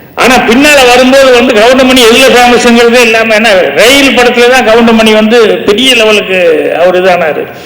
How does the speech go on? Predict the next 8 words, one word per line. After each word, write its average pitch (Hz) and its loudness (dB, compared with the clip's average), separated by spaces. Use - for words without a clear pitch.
ஆனா 214 -2
இப்படி 220 0
வரும்போது 240 2
என்ன 233 0
ஆயிப்போச்சுன்னா, 220 -2
இப்போ 196 -4
கம-, 214 0
இவரு 226 0